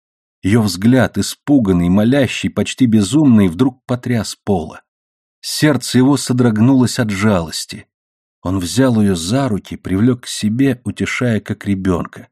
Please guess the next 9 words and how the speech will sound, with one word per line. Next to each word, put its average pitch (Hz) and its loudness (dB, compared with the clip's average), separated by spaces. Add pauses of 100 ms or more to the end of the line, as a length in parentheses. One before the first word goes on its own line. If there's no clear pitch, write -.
(1080)
"Хочешь, - -8 (460)
чтоб - -16
я 101 -4
был 101 -10
твоим? 95 -8 (680)
Хочешь - -6
стать - -6
моей 92 -4
женой?" 95 -4